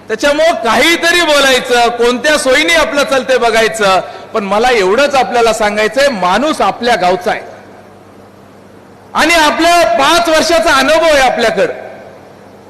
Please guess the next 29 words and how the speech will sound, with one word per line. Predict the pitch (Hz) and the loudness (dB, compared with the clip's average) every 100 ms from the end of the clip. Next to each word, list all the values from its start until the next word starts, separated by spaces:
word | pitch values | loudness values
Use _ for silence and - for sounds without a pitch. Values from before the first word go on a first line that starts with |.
| - | -4
या | 254 | -2
माणसाचा | 247 240 240 277 294 | 0 0 0 0 0
पाच | 285 247 262 285 | 0 0 0 0
वर्षाचा | 269 262 277 269 | 0 0 0 0
अनुभव | 226 233 247 247 | 0 0 2 0
आहे. | 175 - - - - - - - - - - - - - | 0 -6 -14 -20 -20 -20 -20 -20 -20 -20 -20 -20 -12 -2
ह्यांच्याकडे | 240 254 320 320 339 | -2 0 0 2 2
कुणाचं | 330 311 330 330 349 | 0 0 0 0 0
शिल्लक | 311 302 320 | 0 0 0
नसणार | 311 294 302 302 | 0 -2 0 0
आहे, | 262 - - - - | 0 -2 -8 -14 -6
पण | 247 | -2
ह्यांचंच | 226 247 214 349 | 0 0 0 -2
कुणाकडे | 359 285 262 269 269 262 262 214 | 0 0 0 2 2 0 -6 -4
शिल्लक | 254 247 233 | -2 0 0
असेल | 226 226 294 359 | 0 2 2 2
आणि | - - - 262 | 0 -2 -2 0
तेच | 269 294 359 370 | 0 0 2 2
माणूस | 330 339 330 | 2 2 2
ह्यांना | 302 294 285 262 | 2 2 2 2
विरोध | 294 339 339 | 2 2 2
करतोय, | 277 - 262 294 | 0 2 2 2
हे | - - 240 262 | -2 -2 0 0
पाहिल्यावर | 240 233 254 240 | 0 2 2 2
मला | 226 226 | 2 0
त्या | 226 220 | 0 -2
ठिकाणी | 220 202 202 220 | -2 -2 -2 -2
कमाल | 185 165 160 | -2 0 0
वाटते. | 147 135 - 110 | 0 -4 -10 -16